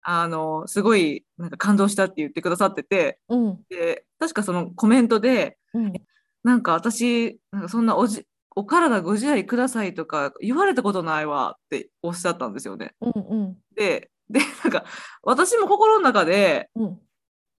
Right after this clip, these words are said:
Speaker 1: 「え、ないの？」って思って。それ、
Speaker 2: <laughs>
Speaker 1: そしたら、すごいいい間で、
Speaker 2: うん。
Speaker 1: そのパートナーの方が、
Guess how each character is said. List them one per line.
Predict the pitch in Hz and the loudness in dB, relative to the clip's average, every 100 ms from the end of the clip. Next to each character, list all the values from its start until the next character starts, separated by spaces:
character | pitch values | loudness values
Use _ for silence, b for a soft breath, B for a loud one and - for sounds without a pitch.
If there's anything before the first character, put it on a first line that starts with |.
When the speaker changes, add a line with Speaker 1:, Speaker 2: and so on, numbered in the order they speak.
| _ _ | _ _
Speaker 1:
「え、 | 311 | 2
な | 233 440 640 | 4 4 4
い | |
の？」 | - 160 | 2 0
っ | - | -2
て | 175 | -4
思 | 151 | -4
っ | - | -2
て。 | 190 151 - - 170 | 0 0 -4 -12 -2
そ | 202 | 2
れ、 | 233 | 2
Speaker 2:
<laughs> | 339 - - 277 - 277 - 269 | 2 -4 -10 -12 -8 -10 -10 -12
Speaker 1:
そ | - 466 | 0 0
し | |
た | 285 | 4
ら、 | 269 247 B B - | 6 4 B B -10
す | - 311 | 0 2
ご | 440 | 4
い | 415 220 - - | 4 2 -2 0
い | 240 247 | 4 6
い | 220 | 6
間 | 262 277 | 4 2
で、 | 294 311 143 - _ | 0 0 -2 -6 _
Speaker 2:
う | 247 | -4
ん。 | 196 175 _ _ | -4 -6 _ _
Speaker 1:
そ | 214 | -6
の | 202 190 | -4 -2
パ | 262 240 | 0 0
ー | |
ト | - | 0
ナ | 160 | -2
ー | |
の | 147 | -4
方 | 170 143 | -8 -8
が、 | 135 151 - | -2 0 -2